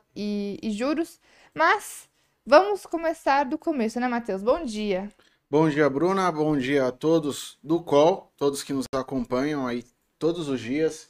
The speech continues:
Speaker 2: E quem tá começando a nos acompanhar recentemente também, sejam bem-vindos. Continue conosco e deixem, deixem vossos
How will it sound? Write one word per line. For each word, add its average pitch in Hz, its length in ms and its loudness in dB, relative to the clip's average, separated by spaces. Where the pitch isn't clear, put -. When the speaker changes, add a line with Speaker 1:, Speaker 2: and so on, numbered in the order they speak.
Speaker 2:
E 196 180 -6
quem 175 300 -2
tá 131 340 2
começando 120 520 -8
a - 20 -8
nos 110 140 -10
acompanhar 120 460 -10
recentemente 131 680 -10
também, 131 300 -6
sejam 123 280 -6
bem-vindos. 123 600 -10
Continue 170 460 -2
conosco 170 480 0
e 190 60 -8
deixem, 175 380 -6
deixem 185 480 0
vossos 143 640 0